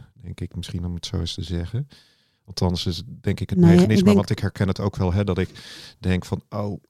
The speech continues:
Speaker 1: oh, als, als, als, maar, als dit maar niet gebeurt, weet je, hè. Oh, ik heb dit meegemaakt, er zitten die en die risico's aan." En dan zeker als, als je in de advocatenmodus staat, dan moet je natuurlijk al die scenario's
Speaker 2: Ja, die
Speaker 1: kunnen,
Speaker 2: scenario's
Speaker 1: kunnen
Speaker 2: bedenken.
Speaker 1: door, eh,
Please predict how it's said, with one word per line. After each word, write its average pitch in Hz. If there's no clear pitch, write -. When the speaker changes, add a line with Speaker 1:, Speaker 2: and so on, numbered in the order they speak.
Speaker 1:
oh, 92
als, -
als, 95
als, 147
maar, 110
als 120
dit 135
maar 117
niet 120
gebeurt, 98
weet 98
je, 123
hè. 117
Oh, -
ik -
heb 127
dit -
meegemaakt, 113
er 110
zitten 110
die 110
en 107
die 98
risico's 110
aan." 98
En 90
dan 82
zeker 90
als, 85
als 90
je 87
in 87
de 87
advocatenmodus 90
staat, 85
dan 90
moet 90
je 90
natuurlijk 90
al 87
die 90
scenario's 92
Speaker 2:
Ja, 180
die 180
Speaker 1:
kunnen, 170
Speaker 2:
scenario's 156
Speaker 1:
kunnen 151
Speaker 2:
bedenken. -
Speaker 1:
door, 147
eh, -